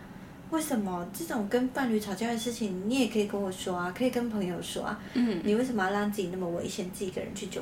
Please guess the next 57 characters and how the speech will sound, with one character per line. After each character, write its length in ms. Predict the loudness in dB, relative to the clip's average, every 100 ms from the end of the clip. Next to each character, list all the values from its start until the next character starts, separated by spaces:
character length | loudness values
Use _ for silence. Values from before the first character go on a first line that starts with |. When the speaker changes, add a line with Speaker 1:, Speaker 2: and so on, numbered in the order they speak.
| -4
Speaker 1:
吧？” 160 | -4 -2
他 60 | 0
就 120 | 0
说 300 | 0 0 -2 -8 -14 -14 0
：“我 140 | 2
觉 180 | 4 4
得 60 | 4
心 200 | 4 4
情 200 | 4 2
不 80 |
好 160 | 0 0
这 140 | 0
种 120 | 0 0
事 180 | -2
情 240 | -2 -4 -4
叫 120 | -2
做 140 | -2 -2 0
倒 180 | 0 0
垃 200 | 0 0
圾。” 280 | -4 -4 -4 -4 -10 -16 -16 -12 -4
Speaker 2:
哦。 360 | 0 2 2 4
Speaker 1:
我， 100 | 6
我 200 | 6 6
不 140 | 6 4
想 220 | 4 4
要 60 | 4
把 180 | 2
我 100 | 2
的 120 | 0 2
垃 220 | 4 4
圾 220 | 4 2 4
倒 180 | 2 2
给 440 | 0 0 -2 -4 -8 -10 -14 -12
朋 300 | -6 0 2
友， 260 | 4 2 0 -8 -14 -14
或 160 | 2 4
是 140 | 6 4
说 400 | 4 6 6 4 0
一 100 | 0
些 240 | 4 4
其 180 | 4 0
他 200 | 0 0
的 120 | 0
人， 200 | 0 0 2
让 260 | 4 4 2
他 260 | 0 2
们 300 | 4 4 4
也 100 | 0 0
觉 160 | -2
得 180 | 2 0 -2
他 280 | -4 -4
们 180 | 0 0 -2
可 160 | 0
以 80 | 0
倒 200 | 2 0
垃 160 | 2 0
圾 180 | 0